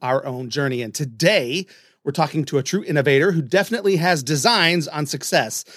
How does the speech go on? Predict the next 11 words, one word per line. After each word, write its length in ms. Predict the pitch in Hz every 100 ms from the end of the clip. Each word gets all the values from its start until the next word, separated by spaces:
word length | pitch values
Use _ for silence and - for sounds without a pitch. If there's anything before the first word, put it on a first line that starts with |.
| - _
So 180 | - 165
please 260 | 170 233
say 140 | - 196
hello 300 | 170 151 143
to 120 | 139
founder 440 | 139 190 214 220
and 180 | 233 151
president 540 | - 190 139 117 117 _ _ _
of 180 | 131 135
Mako 360 | 175 196 233
Design, 580 | 208 202 147 117 139 165